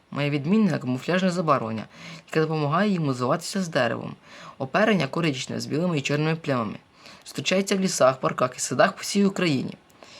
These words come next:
Відомий своєю здатністю обертати голову на сто вісімдесят градусів, що допомагає йому огля-, оглядати територію. Їсть комах, їх личинок, часто шукає їжу на землі. Не вирубує дупло, використовує старі гнізда інших птахів або природні дупла.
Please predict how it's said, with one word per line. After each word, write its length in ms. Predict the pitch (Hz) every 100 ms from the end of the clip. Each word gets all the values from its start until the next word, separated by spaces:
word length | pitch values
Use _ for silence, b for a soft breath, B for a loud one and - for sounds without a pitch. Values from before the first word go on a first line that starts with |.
| B -
Відомий 320 | 143 139 196 202
своєю 320 | - 147 135
здатністю 540 | 120 165 180 175 -
обертати 360 | 131 123 139 143
голову 340 | 123 143 160
на 80 | 135
сто 180 | 127 151
вісімдесят 380 | 160 143 - 139
градусів, 480 | 131 120 113 - - B B B -
що 160 | -
допомагає 360 | 143 131 156 185
йому 200 | 170 143
огля-, 180 | 139 120
оглядати 300 | - 135 139 156
територію. 520 | 147 151 143 - - - - B B -
Їсть 240 | 165 98
комах, 420 | - 180 147 131 127
їх 220 | 135 143
личинок, 500 | 160 - 117 113 - B B
часто 280 | - 180 185
шукає 300 | - - 135
їжу 180 | 151 151
на 100 | 151
землі. 400 | 147 143 117 - _ _ B B B
Не 160 | 160 185
вирубує 380 | 196 214 165 139
дупло, 300 | 135 127 127
використовує 560 | 127 131 135 185 190
старі 300 | 180 160 156
гнізда 260 | 151 170 170
інших 280 | 165 165 170
птахів 340 | 185 165 143
або 140 | 127
природні 360 | 135 135 151 156
дупла. 300 | 135 117 -